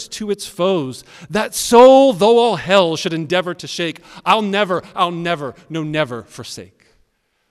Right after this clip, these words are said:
He does not forsake his children, no matter how fiery the trial may be.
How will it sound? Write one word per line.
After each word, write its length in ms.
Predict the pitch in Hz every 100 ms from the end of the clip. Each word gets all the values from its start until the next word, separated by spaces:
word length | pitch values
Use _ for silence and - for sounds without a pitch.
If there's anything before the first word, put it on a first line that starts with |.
| _ _ _ _ _ _ _ _ _ _ _ _ _
He 100 | 190
does 240 | 180 233
not 200 | 226 220
forsake 460 | 220 196 - 202 196
his 160 | 165 -
children, 340 | 196 185 165
no 100 | 160
matter 240 | 175 175
how 340 | 160 196 208 208
fiery 600 | - - 190 202 196 202
the 100 | 185
trial 500 | 180 185 175 190 185
may 220 | 185 180
be. 400 | 180 180 185 185